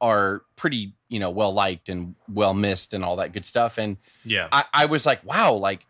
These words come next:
Speaker 1: not only was WrestleMania five both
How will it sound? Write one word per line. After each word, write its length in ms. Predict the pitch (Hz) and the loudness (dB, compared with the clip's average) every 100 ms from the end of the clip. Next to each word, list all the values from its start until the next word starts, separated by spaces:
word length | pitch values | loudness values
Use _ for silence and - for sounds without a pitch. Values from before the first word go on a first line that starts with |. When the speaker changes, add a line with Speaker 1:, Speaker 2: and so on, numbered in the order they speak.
| _ _ _ | _ _ _
Speaker 1:
not 260 | 131 147 202 | 2 4 6
only 220 | 247 202 | 4 2
was 180 | 165 135 | 2 2
WrestleMania 500 | 139 139 151 131 117 | 2 0 -2 0 -2
five 380 | 104 123 117 101 - | 0 2 2 0 -8
both 500 | - 127 170 170 - | 2 4 4 2 -6